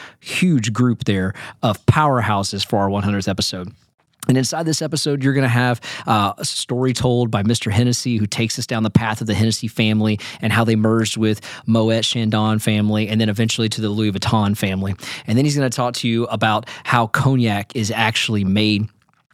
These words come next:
and what they do to put into this process. It was such a mind-opening, um, experience. Even if you don't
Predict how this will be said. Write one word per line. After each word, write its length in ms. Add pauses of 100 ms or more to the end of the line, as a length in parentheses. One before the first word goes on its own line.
(120)
and 140
what 140
they 120
do 120
to 80
put 180
into 120
this 140
process. 560
It 140
was 120
such 360
a 80
mind-opening, 1300 (400)
um, 480 (420)
experience. 760
Even 220
if 160
you 80
don't 280